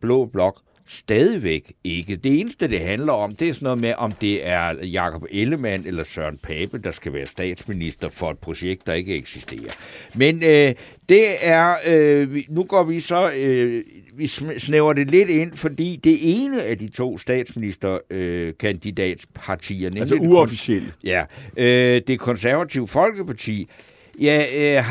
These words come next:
Speaker 1: de har en konservativ vision, som, øh, vi nu skal lægge øre til. Og det skal vi, fordi vi har fået, øh, besøg af en af partiets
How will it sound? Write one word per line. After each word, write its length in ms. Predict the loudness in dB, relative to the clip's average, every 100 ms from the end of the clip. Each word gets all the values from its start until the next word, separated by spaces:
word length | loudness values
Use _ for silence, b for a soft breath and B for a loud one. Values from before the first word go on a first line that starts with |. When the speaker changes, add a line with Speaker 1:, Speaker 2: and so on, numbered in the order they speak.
| -8 -4
Speaker 1:
de 140 | -2
har 500 | -2 -2 -2 -4 -10
en 180 | -10 -8
konservativ 800 | -6 -4 0 0 0 0 0 2
vision, 460 | -2 0 2 2 -2
som, 360 | 2 2 2
øh, 600 | 2 4 6 6 6 4 2
vi 80 |
nu 220 | 2 2 0
skal 360 | -4 -2 -2
lægge 480 | 0 2 2 0 -6 2
øre 300 | 4 4 2
til. 320 | -2 -2 -2 B B B
Og 200 | -6 -2
det 120 | -4
skal 260 | 0 0 0
vi, 120 | -4
fordi 360 | -6 -8 -8 -2
vi 100 | 0
har 100 | 0
fået, 500 | 0 4 6 6 2
øh, 140 | -2 -2
besøg 500 | -4 -2 0 0 -4
af 140 | -4
en 320 | -2 -2 -4 -8
af 200 | -8 -6
partiets 600 | -8 -6 -6 -4 -6